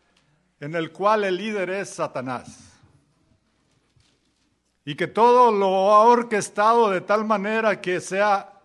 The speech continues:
hostil a Dios. Todo lo que es contra Dios. Eso es lo que está queriendo Juan dar a entender aquí.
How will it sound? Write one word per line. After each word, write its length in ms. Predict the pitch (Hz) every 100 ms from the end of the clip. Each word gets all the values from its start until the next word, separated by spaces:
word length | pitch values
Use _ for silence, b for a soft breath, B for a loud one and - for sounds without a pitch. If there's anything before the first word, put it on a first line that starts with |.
| _ _ -
hostil 580 | 175 170 - 240 247
a 80 | 202
Dios. 640 | 175 180 143 - - _ _ _ _ _ - - -
Todo 300 | 202 247 240
lo 200 | 214 180
que 380 | 180 180 180 220
es 280 | 208 - - _ _ _ _ _ _ _ _
contra 460 | 175 175 160 170
Dios. 380 | 165 196 196 -
Eso 240 | 165 175 208
es 40 |
lo 200 | 214 190
que 80 | 180
está 520 | - 196 196 175 -
queriendo 380 | 165 185 196 180
Juan 460 | 143 185 190 185
dar 160 | 160 190
a 60 | 190
entender 420 | 143 170 185 196
aquí. 600 | 165 - 254 151 -